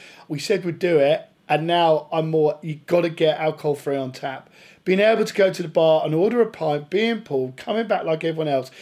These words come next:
is a massive difference, and, and they've got to do that. Uh, the breweries gotta do it. Uh, so, so the fella from Sober Source, who was fantastic, all those beers that he's found out,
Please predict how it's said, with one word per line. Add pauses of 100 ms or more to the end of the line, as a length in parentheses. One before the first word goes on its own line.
(240)
is
a
massive
difference, (140)
and,
and
they've
got
to
do
that.
Uh, (120)
the
breweries
gotta
do
it. (640)
Uh,
so,
so
the
fella
from
Sober
Source,
who
was
fantastic,
all
those
beers
that
he's
found
out,